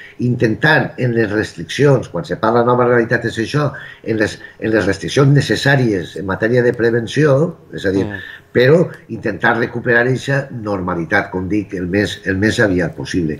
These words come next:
Speaker 2: Ah.
Speaker 1: I tot lo que des de les institucions contribuïm a eixa recuperació, pues, al final és la nostra obligació,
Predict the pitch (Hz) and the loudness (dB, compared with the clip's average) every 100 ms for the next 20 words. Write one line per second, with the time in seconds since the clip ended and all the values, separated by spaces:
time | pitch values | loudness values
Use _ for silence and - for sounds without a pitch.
0 | - 101 101 139 156 143 151 147 - - | -6 -4 0 4 4 4 2 2 0 -12
1 | 120 127 123 113 - 123 110 98 110 98 | -4 2 2 0 -2 -4 -4 -4 -4 2
2 | 131 120 - 90 82 87 85 120 104 - | 2 2 -4 -8 -4 -2 2 4 2 -2
3 | - - 92 113 107 110 113 113 120 127 | -12 -4 -2 0 0 2 2 2 4 4
4 | 135 - - - 85 80 85 85 90 135 | 2 -2 -20 -12 -6 -2 -2 0 2 2
5 | 147 - 107 127 143 131 107 101 - - | 0 -2 0 2 2 2 -2 -6 -8 -20
6 | - 110 104 90 87 - 156 123 76 | -8 -2 0 0 0 2 4 4 2